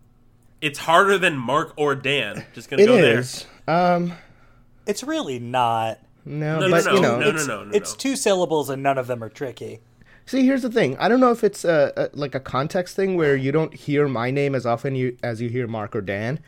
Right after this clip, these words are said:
Speaker 2: So I don't know if it's not remembering the name or if you're just getting confused by the million other, like, common names you hear. You know what I mean?
Speaker 3: That's part of it.
Speaker 2: It's
Speaker 3: Yeah.
Speaker 2: easier to remember weirder names because they're just more unique and different.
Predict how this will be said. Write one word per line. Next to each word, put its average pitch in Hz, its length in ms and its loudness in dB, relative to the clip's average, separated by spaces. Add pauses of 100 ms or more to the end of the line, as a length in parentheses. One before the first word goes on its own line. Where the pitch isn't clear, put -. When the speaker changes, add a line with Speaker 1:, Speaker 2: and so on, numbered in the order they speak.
(400)
Speaker 2:
So - 140 0
I 160 60 2
don't 190 80 4
know 214 120 4
if 202 120 -2
it's 180 240 -4 (460)
not 135 260 -6
remembering 139 440 -2
the 156 60 -2
name 165 280 -2
or 143 40 0
if 131 140 -6
you're 123 120 -2
just 113 200 -8
getting 131 200 -2
confused 123 680 -8
by 113 220 -4
the 110 120 -8
million 117 380 -6
other, 104 340 -4
like, 98 260 -10
common 107 360 -10
names 127 360 -6
you 131 100 -8
hear. 151 340 -6 (360)
You 156 80 -8
know 185 60 -4
what 196 80 -6
I 196 40 -6
mean? 196 240 -6 (580)
Speaker 3:
That's 175 180 -2
part 123 260 2
of 104 60 -6
it. 98 220 -6 (220)
Speaker 2:
It's 165 140 -6
Speaker 3:
Yeah. 214 120 2
Speaker 2:
easier 202 140 6
to 180 80 4
remember 143 480 2
weirder 107 480 -2
names 85 480 -14
because 95 320 -12
they're 95 160 -10
just 95 240 -16
more 90 120 -14
unique 87 600 -14
and 98 120 -14
different. - 480 -18